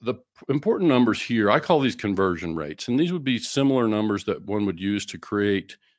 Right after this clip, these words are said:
um, you know, what the lenders call collateral recovery rate. So these are, these are just factors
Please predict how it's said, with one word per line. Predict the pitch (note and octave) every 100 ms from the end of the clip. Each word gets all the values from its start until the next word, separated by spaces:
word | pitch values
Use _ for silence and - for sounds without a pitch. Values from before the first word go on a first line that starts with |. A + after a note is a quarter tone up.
| _ _ _
um, | G2 F#2 F2 E2 D#2+ _ _
you | G#2
know, | G2
what | F2 F2
the | F2+
lenders | G2+ G2 -
call | F#2 E2+
collateral | - E2 D#2
recovery | D2+ C#2+ - C#3+ C3 B2
rate. | B2+ B2 A#2 -
So | - F#2+
these | G2+ G2 F#2+
are, | F#2+
these | F#2 B2+
are | D3+
just | C#3+ D3 - - _ _
factors | G#2+ G#2 G#2 - D#2 D#2 F2